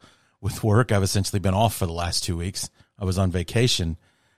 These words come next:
uh, two weeks ago, and then this past week with the traveling and, uh, and all that kind of stuff, I've, uh,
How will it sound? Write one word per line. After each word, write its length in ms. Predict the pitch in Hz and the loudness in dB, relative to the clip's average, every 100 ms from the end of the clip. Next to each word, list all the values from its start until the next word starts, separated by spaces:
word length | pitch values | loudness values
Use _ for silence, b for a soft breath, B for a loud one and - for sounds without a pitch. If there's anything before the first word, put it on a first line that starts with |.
| _ | _
uh, 440 | 92 90 82 80 78 | 2 4 4 0 -2
two 140 | - | 0
weeks 220 | 127 90 | 2 2
ago, 260 | - 90 95 | -2 0 0
and 80 | 92 | 2
then 140 | 90 | 0
this 120 | 90 | 0
past 380 | - - 98 95 | -2 0 0 0
week 340 | 90 90 85 - | -2 -4 -4 -10
with 220 | 92 87 | -10 -8
the 80 | - | -6
traveling 560 | - 98 92 92 90 90 | -2 0 0 0 -2 0
and, 180 | 90 85 b b b b b | -2 -4 b b b b b
uh, 180 | 101 98 | -2 0
and 120 | 95 | 0
all 160 | 92 92 | 0 0
that 120 | 87 | -2
kind 160 | - 95 | -2 -2
of 80 | |
stuff, 440 | 85 - 87 87 - | -2 -4 -4 -4 -6
I've, 320 | 90 87 80 | -6 -4 -4
uh, 260 | 87 82 | -6 -6